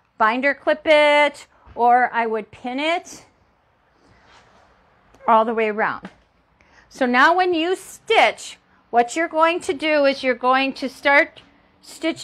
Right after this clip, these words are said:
start or stop, depending on what side you start on. You're gonna start stitching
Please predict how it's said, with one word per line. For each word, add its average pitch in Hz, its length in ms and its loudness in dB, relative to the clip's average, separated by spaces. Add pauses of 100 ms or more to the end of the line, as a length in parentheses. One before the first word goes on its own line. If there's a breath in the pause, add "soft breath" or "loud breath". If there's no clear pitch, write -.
start 320 320 2
or 330 80 -6
stop, 254 460 -2
depending 240 360 -6
on 220 120 -2
what 220 160 0
side 220 260 0
you 208 60 -10
start 202 280 -2
on. 190 200 -2 (360 soft breath)
You're 254 120 -4
gonna 254 240 0
start 302 480 0
stitching 311 720 -6